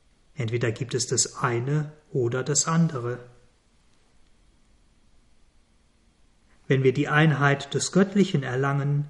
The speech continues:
verschwindet die Geteiltheit. Wenn wir in der Geteiltheit bleiben, gibt es keine Einheit. Beides kann nicht gleichzeitig existieren.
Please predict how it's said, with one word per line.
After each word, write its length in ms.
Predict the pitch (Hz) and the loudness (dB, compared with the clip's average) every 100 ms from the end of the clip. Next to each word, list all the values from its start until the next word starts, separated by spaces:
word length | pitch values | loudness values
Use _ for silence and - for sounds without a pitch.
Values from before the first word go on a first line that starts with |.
| _ | _
verschwindet 880 | - 175 - 185 190 143 123 - - | -2 -2 2 4 6 6 0 -6 -8
die 60 | |
Geteiltheit. 960 | 143 143 - 170 160 143 120 117 - - _ _ _ _ _ _ _ _ _ _ _ _ _ _ | -4 -4 0 0 0 -2 -10 -10 -12 -18 _ _ _ _ _ _ _ _ _ _ _ _ _ _
Wenn 220 | 135 120 117 | -2 0 0
wir 140 | 117 | 0
in 80 | 110 | 0
der 120 | 110 | -4
Geteiltheit 760 | 113 - 151 185 - 127 117 - | -4 -2 4 4 2 -2 -4 -4
bleiben, 520 | 117 117 120 123 139 - - | -2 -2 -4 -8 -12 -14 -12
gibt 180 | 117 | -6
es 140 | 131 - | -4 -2
keine 300 | 127 127 151 | -4 -4 0
Einheit. 680 | 160 165 139 120 117 - - _ _ _ _ _ _ _ _ _ _ _ _ _ _ _ _ _ _ _ _ _ _ _ - | 2 2 0 -10 -12 -14 -20 _ _ _ _ _ _ _ _ _ _ _ _ _ _ _ _ _ _ _ _ _ _ _ -4
Beides 540 | 131 135 139 151 - | 0 2 2 -2 -2
kann 180 | - 143 | 2 4
nicht 240 | 165 170 - | 4 2 2
gleichzeitig 800 | 185 180 - 135 120 120 127 | 2 2 -2 -4 -4 -6 -8
existieren. 800 | 127 - 147 - - 170 127 117 | -8 -8 -8 -8 -2 -2 -2 -8